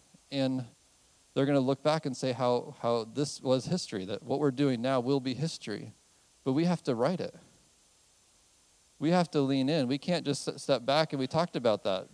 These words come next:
We're, we're turning over the page to the next forty years. What are we gonna do so that in forty years, people look back and they say, "Wow, we're in the future that they created"?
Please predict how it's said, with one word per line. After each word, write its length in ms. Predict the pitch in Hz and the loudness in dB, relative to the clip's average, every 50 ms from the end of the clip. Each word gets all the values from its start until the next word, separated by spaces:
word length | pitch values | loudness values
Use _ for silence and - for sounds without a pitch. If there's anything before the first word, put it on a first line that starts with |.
| - - - | -16 -8 -4
We're, 120 | 151 147 143 _ _ - | -4 -4 -4 _ _ -2
we're 140 | 143 143 139 | 0 0 0
turning 380 | - - 175 165 165 160 156 | 0 0 0 2 2 2 4
over 240 | 156 156 151 151 147 | 4 4 6 4 4
the 100 | 139 135 | 4 2
page 320 | - - 156 151 143 131 | 2 2 2 2 0 -2
to 80 | - 156 | -4 -2
the 80 | 143 143 | -2 0
next 300 | 139 170 180 - - - | -2 -2 -4 -6 -4 0
forty 200 | 131 120 113 113 | 0 0 2 0
years. 280 | 107 104 98 95 113 | -2 -4 -6 -6 -4
What 200 | 113 123 156 - - | 0 0 0 0 2
are 160 | 147 139 135 | 2 2 2
we 220 | 127 127 147 165 170 | 4 2 0 0 0
gonna 260 | 156 143 135 127 120 | 0 0 0 0 -2
do 440 | 113 131 151 160 131 113 98 95 - _ _ _ _ _ _ _ - | -2 -2 -2 0 0 -2 -2 -6 -8 _ _ _ _ _ _ _ -8
so 180 | - - 151 139 | -2 0 2 4
that 160 | 135 131 123 | 4 2 0
in 100 | 123 117 | 0 -4
forty 320 | - - 156 156 156 139 | -2 2 4 4 4 4
years, 320 | 131 127 135 151 156 143 - | 2 0 0 0 0 -2 -2
people 260 | - 143 135 - 139 | -4 -8 -4 -2 0
look 220 | 123 127 123 - | 0 0 0 0
back 260 | - 135 143 143 - | -2 -2 -2 -2 -4
and 80 | - 120 | -6 -6
they 80 | 113 113 | -6 -6
say, 220 | 107 - - 110 | -6 -6 -8 -8
"Wow, 520 | 104 - 110 135 143 - 104 - - - - - - - - _ _ _ _ _ _ _ _ _ _ _ _ _ _ _ | -8 -8 -10 -10 -10 -12 -12 -16 -18 -20 -20 -20 -20 -20 -20 _ _ _ _ _ _ _ _ _ _ _ _ _ _ _
we're 160 | - 135 156 170 | 0 0 2 2
in 140 | 160 139 | 2 0
the 60 | 131 - | -2 -2
future 380 | - - 175 170 - - 139 | -2 -2 -4 -2 0 0 0
that 140 | 123 120 113 | 0 0 -2
they 140 | 123 131 127 | -2 -4 -4
created"? 480 | - - 127 123 135 143 127 131 110 | -4 -6 -6 -4 -4 -4 -4 -6 -10